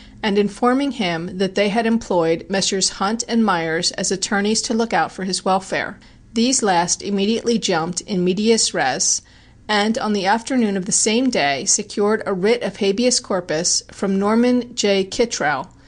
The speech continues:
District Judge of Harris County, Texas, returnable the following morning. The next day, January twenty-eighth, Kittrell released Dodge from custody.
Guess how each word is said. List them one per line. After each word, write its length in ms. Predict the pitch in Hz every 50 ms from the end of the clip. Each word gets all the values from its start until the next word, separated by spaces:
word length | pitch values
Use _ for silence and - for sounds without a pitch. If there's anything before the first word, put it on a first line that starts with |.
| - - - - -
District 420 | - 240 226 - - - 262 -
Judge 260 | - - 214 190 185 -
of 120 | 196 190
Harris 360 | - 202 185 185 202 202 -
County, 460 | - - 190 160 156 156 160 170 196 -
Texas, 680 | - - 202 190 - - - 151 151 175 - - - - -
returnable 640 | 214 190 190 - - 226 233 240 226 190 - 160 160 165
the 80 | 170
following 500 | 175 - - 175 175 170 170 165 170 196
morning. 420 | 190 175 180 180 160 131 113 - - - - - - - - - - - -
The 100 | - 226
next 320 | 214 277 311 302 - -
day, 360 | - 220 190 165 156 165 196 196
January 480 | - - 196 190 196 208 220 226 226
twenty-eighth, 800 | 226 - - 220 226 233 214 170 139 143 170 - - - - - -
Kittrell 500 | - 247 240 - - 247 226 233 240 240
released 480 | 247 262 233 226 185 180 180 - -
Dodge 360 | - 196 175 170 156 156 -
from 160 | - - 180 180
custody. 600 | - 202 190 185 - - - 175 - - -